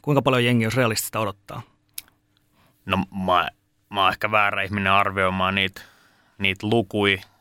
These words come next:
Speaker 2: Ehkä noissa niinku vieras-, vierashalleissa kyllähän se varmasti toisi sinne jengiä. Kyllähän Jokerit kiinnostaa, että jos se, että Teemu Selänteen poika tulee Mestikseen pelaa ja se pistää niinku hallit, hallit parhaimmillaan täyteen, niin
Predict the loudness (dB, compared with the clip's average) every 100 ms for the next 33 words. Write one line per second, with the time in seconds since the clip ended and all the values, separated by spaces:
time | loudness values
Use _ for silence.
0 | _ _ _ _ _ _ _ _ _ -8
1 | 0 2 4 2 2 4 4 0 -2 2
2 | 2 2 2 2 2 0 0 0 2 2
3 | 2 -4 -8 _ -4 -4 -4 -4 0 -2
4 | -4 -6 -6 -2 0 0 0 -2 -2 -2
5 | -2 -6 -10 -8 -10 -14 _ _ _ _
6 | _ _ _ _ -20 _ -2 -2 0 -2
7 | -4 -4 _ _ _ _ -4 -2 0 0
8 | 0 -2 -4 0 2 2 2 -4 -6 _
9 | _ _ _ _ _ -2 0 0 -2 -6
10 | -4 -4 -2 -2 -2 -4 -2 -2 -4 _
11 | _ -16 -10 -8 -6 -8 -2 0 0 -8
12 | -18 -4 -2 -2 -6 _ _ -4 -2 -4
13 | -4 -4 -2 -2 -2 -6 -8 -8